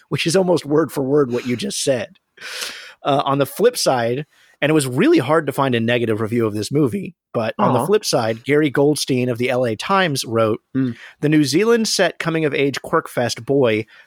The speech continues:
Speaker 1: proves as slight as its minimalist title. Like the film's lead character, a scrappy eleven-year-old everyone calls simply Boy, there's much potential here,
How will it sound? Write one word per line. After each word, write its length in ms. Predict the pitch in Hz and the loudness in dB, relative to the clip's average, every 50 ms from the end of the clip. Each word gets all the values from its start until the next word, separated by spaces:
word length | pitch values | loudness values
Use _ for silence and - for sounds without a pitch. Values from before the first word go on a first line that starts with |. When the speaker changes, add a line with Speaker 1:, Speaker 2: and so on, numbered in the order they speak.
| _ _ | _ _
Speaker 1:
proves 380 | - - 180 180 190 180 151 - | -6 0 2 2 2 2 0 -2
as 180 | 113 135 117 - | -2 0 0 0
slight 480 | - - - 143 151 170 180 180 - - | -2 -2 0 0 0 0 0 0 -4 -4
as 160 | - 139 123 127 | -4 -2 -2 -2
its 140 | 113 - | -4 -4
minimalist 540 | 117 123 135 151 151 151 147 143 131 - - - | -2 0 0 0 2 2 0 0 0 -2 -6 -6
title. 360 | - - 139 127 110 107 - _ _ _ _ _ _ _ _ _ _ _ _ _ - | -4 -2 -2 -2 -2 -6 -12 _ _ _ _ _ _ _ _ _ _ _ _ _ -6
Like 240 | - 131 151 156 - | 0 0 0 2 2
the 80 | 214 - | -2 -2
film's 380 | - - 175 165 160 135 - | 0 0 0 0 0 -4 -2
lead 180 | 127 139 139 - | -2 -2 -2 -2
character, 540 | - 147 131 120 104 - 120 113 139 165 - | 0 0 2 0 0 -2 -2 -4 -4 -4 -6
a 60 | - | -8
scrappy 400 | - - - 139 135 131 - 139 | -8 -6 -2 -2 -2 0 0 -2
eleven-year-old 720 | 127 120 127 127 127 147 135 127 127 123 120 117 117 117 - | -2 0 0 0 0 0 0 0 0 0 0 0 -2 -2 -4
everyone 480 | 127 120 131 139 135 135 135 131 131 127 | -4 -2 -2 -2 0 0 0 -2 -2 -4
calls 420 | - - 127 123 123 120 - - | -2 -2 0 0 0 -4 -6 -6
simply 360 | - 139 120 110 120 117 113 | -4 -2 -2 -2 -2 -4 -4
Boy, 540 | 104 - 151 151 131 117 101 104 135 165 - _ _ _ - - - - - _ - | -2 0 2 2 4 2 2 0 -2 -4 -6 _ _ _ -20 -20 -20 -20 -12 _ -2
there's 180 | 143 139 120 | -2 0 0
much 320 | 131 135 147 147 - - - | 0 0 0 -2 -2 -6 -10
potential 420 | - - 160 165 151 - 117 107 | -4 -2 0 0 0 0 -4 -4
here, 300 | 101 117 107 98 92 | -2 -4 -4 -4 -6